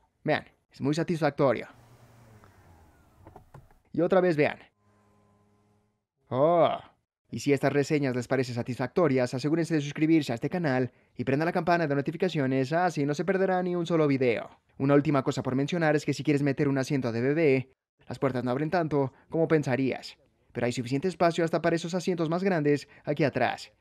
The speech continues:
Los puntos ISOFIX no están descubiertos, pero no son los más difíciles de encontrar. Hay un montón de espacio aquí atrás para meter un asiento de bebé y lidiar con tu bebé es muy, muy fácil. Bueno, tan fácil como podría ser lidiar con un bebé.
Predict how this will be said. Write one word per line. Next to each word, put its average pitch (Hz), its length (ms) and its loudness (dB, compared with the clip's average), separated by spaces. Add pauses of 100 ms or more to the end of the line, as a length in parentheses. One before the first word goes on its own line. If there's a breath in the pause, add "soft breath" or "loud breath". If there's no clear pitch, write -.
(220)
Los 131 120 -4
puntos 139 340 0
ISOFIX 180 340 0
no 175 60 -2
están 170 200 -2
descubiertos, 170 560 0
pero 165 180 2
no 180 140 0
son 185 160 0
los 180 100 0
más 185 160 0
difíciles 190 400 -4
de 165 80 0
encontrar. 123 600 -2 (180)
Hay 127 100 2
un 123 60 4
montón 120 240 0
de 165 80 0
espacio 151 300 2
aquí 143 120 -2
atrás 160 260 0
para 170 140 -2
meter 160 260 0
un 143 100 0
asiento 127 300 -2
de 117 80 0
bebé 147 280 2
y 143 40 -2
lidiar 175 360 0
con 175 140 -2
tu 165 100 0
bebé 139 320 2
es 113 100 -6
muy, 165 200 -2
muy 170 160 0
fácil. - 440 -4 (220)
Bueno, 120 200 -8
tan - 140 -14
fácil 143 240 -6
como 156 200 -2
podría 156 280 0
ser 170 220 -6
lidiar 170 240 0
con 165 120 -4
un 147 100 0
bebé. 117 440 -2